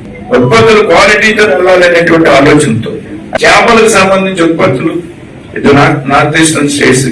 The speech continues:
కానీ లేదా ఢిల్లీ కానీ, నేను రాబోయే రెండు రోజుల్లో నేను already రెవెన్యూ మంత్రి గారితో మాట్లాడున్నా పార్లమెంట్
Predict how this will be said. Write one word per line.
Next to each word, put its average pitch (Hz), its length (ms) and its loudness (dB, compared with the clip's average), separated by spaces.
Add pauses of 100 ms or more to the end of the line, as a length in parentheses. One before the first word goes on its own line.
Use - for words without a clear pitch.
కానీ 113 200 0 (480)
లేదా 123 220 2 (220)
ఢిల్లీ 147 280 2 (140)
కానీ, 127 240 -2 (500)
నేను 175 240 2 (520)
రాబోయే 165 360 0
రెండు 156 220 4
రోజుల్లో 190 380 2
నేను 175 180 2
already 175 380 2
రెవెన్యూ 165 280 2
మంత్రి 160 220 0
గారితో 147 300 2
మాట్లాడున్నా 127 520 0 (140)
పార్లమెంట్ 110 420 0